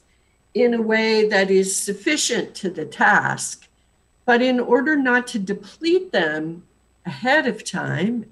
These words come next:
ahead of when they might be needed in life,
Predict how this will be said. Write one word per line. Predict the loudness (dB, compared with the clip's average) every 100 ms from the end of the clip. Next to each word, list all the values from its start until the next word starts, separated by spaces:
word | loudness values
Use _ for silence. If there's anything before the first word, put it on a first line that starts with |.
| -12
ahead | -4 0 0
of | 0
when | -2 -4 -4
they | -6
might | -6 -6 -8
be | -10 -10
needed | -8 -4 -4 -6 -8 -14 -18 _ -16
in | -12 -10
life, | -8 -8 -10